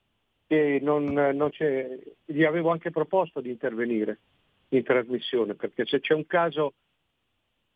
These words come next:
eh, tipico, eclatante e per il quale un giornalista con trentacinque anni di esperienza può parlare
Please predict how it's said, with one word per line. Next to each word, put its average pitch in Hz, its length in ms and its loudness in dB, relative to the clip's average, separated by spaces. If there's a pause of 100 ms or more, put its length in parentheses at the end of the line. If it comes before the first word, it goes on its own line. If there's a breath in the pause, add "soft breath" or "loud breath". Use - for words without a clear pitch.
(400)
eh, - 340 -16
tipico, 160 520 0
eclatante 151 840 -2
e 147 140 -6
per 151 200 0
il 143 80 -6
quale 165 320 2
un 151 160 0
giornalista 156 880 0
con 143 260 -4
trentacinque 156 680 0
anni 151 160 0
di 143 60 0
esperienza 151 500 -2
può 135 180 0
parlare 135 520 0